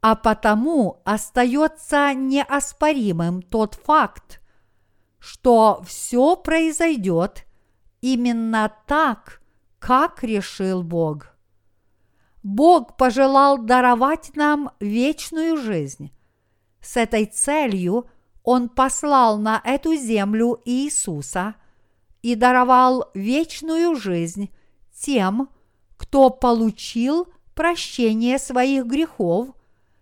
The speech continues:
веруя в Иисуса как своего Спасителя. Поэтому мы, верующие, обрели вечную жизнь.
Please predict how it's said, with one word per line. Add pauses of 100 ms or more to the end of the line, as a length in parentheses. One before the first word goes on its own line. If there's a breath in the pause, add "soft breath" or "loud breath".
(160)
веруя
в
Иисуса (560)
как
своего
Спасителя. (1040)
Поэтому
мы, (460)
верующие, (560)
обрели
вечную
жизнь.